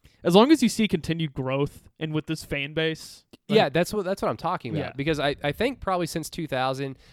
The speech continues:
Speaker 2: I know Boise State has, like, probably a little bit more, the equal amount of wins as Oklahoma, but let's not compare Oklahoma and Boise
Speaker 1: No.
Speaker 2: State. Since two thousand, Oklahoma has probably been the most steady, successful program.
Speaker 1: Absolutely.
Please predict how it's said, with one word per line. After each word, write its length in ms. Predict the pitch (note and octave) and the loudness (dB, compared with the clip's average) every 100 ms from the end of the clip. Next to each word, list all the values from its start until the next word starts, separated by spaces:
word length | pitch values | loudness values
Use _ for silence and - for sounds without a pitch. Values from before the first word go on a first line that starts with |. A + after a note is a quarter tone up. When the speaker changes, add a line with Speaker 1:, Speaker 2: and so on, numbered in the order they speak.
| _ | _
Speaker 2:
I 100 | C#3 | -2
know 140 | E3+ D#3+ | 0 2
Boise 360 | D3 D3 B2+ | 2 2 0
State 460 | A#2+ C3 B2 B2 A#2+ _ _ _ - | -4 -2 0 -2 -4 _ _ _ -8
has, 300 | B2 A#2+ A#2 | -2 -2 -2
like, 180 | A#2+ - | -4 -2
probably 420 | B2+ A#2+ A#2+ A#2 _ _ _ _ - | -2 0 -4 -6 _ _ _ _ -4
a 60 | C#3 | 0
little 220 | C#3+ D#3 | 4 4
bit 140 | C#3 | 2
more, 440 | C3+ B2 B2 A#2+ A2+ | 0 2 2 2 0
the 80 | A#2 | -2
equal 220 | A2+ A#2 | -6 -6
amount 200 | A2+ A2 | -4 -4
of 80 | G2 | -4
wins 280 | G#2+ G#2 F#2+ | -4 -6 -6
as 120 | F#2+ | -8
Oklahoma, 600 | G2+ G2 G2+ G2+ G2+ G2 _ _ _ | -8 -8 -8 -6 -8 -10 _ _ _
but 140 | B2+ C3 | -10 -4
let's 200 | C3+ - | -4 -2
not 180 | C3 A#2 | -4 -4
compare 280 | G2+ G2 F#2 | -8 -6 -6
Oklahoma 300 | - F#2 F#2 | -6 -8 -6
and 80 | |
Boise 220 | F#2 F#2+ D#3+ | -4 -2 0
Speaker 1:
No. 60 | |
Speaker 2:
State. 220 | A#2 G#2 - _ | 0 -2 -6 _
Since 220 | - E4 | -4 -4
two 140 | - A#3 | -2 0
thousand, 380 | D#3 D3+ C3+ B2+ | 2 2 0 -2
Oklahoma 540 | D3+ D3+ C3+ C3 A2+ | -2 0 0 0 -2
has 240 | A#2+ A#2+ - | -4 -6 -6
probably 340 | - C3+ B2 | -2 0 0
been 160 | A#2+ A#2 | -2 -4
the 60 | |
most 260 | A2+ A2 - | -4 -6 -6
steady, 400 | B2 A#2 B2 A#2 | -4 -4 -4 -8
successful 520 | - A#2+ A#2+ G#2+ A2+ | -12 -10 -8 -8 -10
program. 420 | - A2 G#2 - | -6 -4 -4 -6
Speaker 1:
Absolutely. 400 | D#3 - F3 F3+ | -10 -6 -2 -2